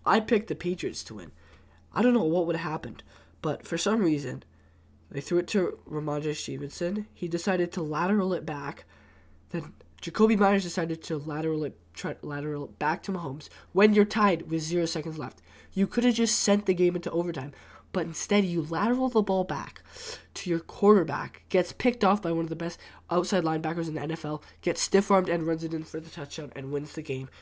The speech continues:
with zero seconds left. Like, that is probably one of the stupidest plays you could ever make in football. And, of course,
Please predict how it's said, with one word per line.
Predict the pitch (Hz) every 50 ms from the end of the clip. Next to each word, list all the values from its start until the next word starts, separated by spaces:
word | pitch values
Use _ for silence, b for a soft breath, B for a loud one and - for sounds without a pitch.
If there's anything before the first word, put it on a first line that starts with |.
| B B B
with | 143 143
zero | 147 147 147 143 147 135
seconds | - - 127 - 143 143 -
left. | - - - _ - _ b b b b b b b b b
Like, | 170 156 -
that | 196 175 185
is | 208 208
probably | 226 208 190 196 190
one | 170 170 170
of | 160
the | 156 147
stupidest | - - - - - _ - 175 170 - 175 170 170 - - -
plays | - 147 147 143 139 - - B B B B B B
you | 156
could | - 170 - - -
ever | 147 160 156 160 151
make | 147 143 135 -
in | 123
football. | - - 123 - - 123 123 - - - _ - B B B B B B
And, | B 139 143
of | 135
course, | - - 165 156 156 - -